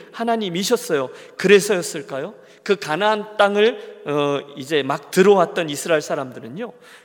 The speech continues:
그곳에 사-, 있었던 백성들, 가나안 사람들이 섬기던 신들을 보면서 충격을 받아요. 특별히 이스라엘 백성들은 눈이 이만해졌습니다. 왜?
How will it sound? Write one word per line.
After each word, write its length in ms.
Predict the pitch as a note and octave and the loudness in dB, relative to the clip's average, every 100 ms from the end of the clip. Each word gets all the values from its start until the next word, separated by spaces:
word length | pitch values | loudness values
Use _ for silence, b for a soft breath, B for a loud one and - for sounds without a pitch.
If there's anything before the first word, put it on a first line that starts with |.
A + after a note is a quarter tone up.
| - | -4
그곳에 520 | A3 A3+ D4 D4+ C#4 | -4 -2 -2 -2 -4
사-, 140 | - C4+ | -6 -10
있었던 540 | F#3+ - B3 B3+ A#3+ F#3 | -10 -6 -2 -2 -4 -8
백성들, 640 | F#3 - A#3 F#3 D3+ C3 | -12 -4 -4 -2 -6 -6
가나안 380 | - D3+ C4 C4 | -8 -4 -4 -2
사람들이 420 | C4+ B3+ A#3+ A3+ | -2 -2 -6 -8
섬기던 520 | - B3 A#3 A#3+ A3+ | -8 -8 -6 -2 0
신들을 380 | - A#3+ A#3 A3+ | -2 -4 -6 -2
보면서 500 | G3+ F#3 F3+ A#3+ A#3+ B B - | -2 -2 -2 -2 -2 B B -14
충격을 460 | - D4+ D#4 C#4 G#3+ | -6 -4 -2 -4 -6
받아요. 500 | D3 A#2+ B2 F3+ - b b b | -8 -10 -12 -14 -18 b b b
특별히 380 | - - D4 A#3+ | -16 -6 -4 -2
이스라엘 360 | G3 G#3 D4 C4 | -6 -2 0 0
백성들은 580 | B3+ C4 A3+ A#3 C4+ D3+ | -4 -6 -6 -4 -4 -2
눈이 240 | C4 C4+ | 0 0
이만해졌습니다. 800 | G#3+ A#3 A3+ E3+ - C#3+ A#2+ B2 | 0 -2 -4 -6 -10 -14 -14 -10
왜? 260 | D3+ E3+ | -2 -2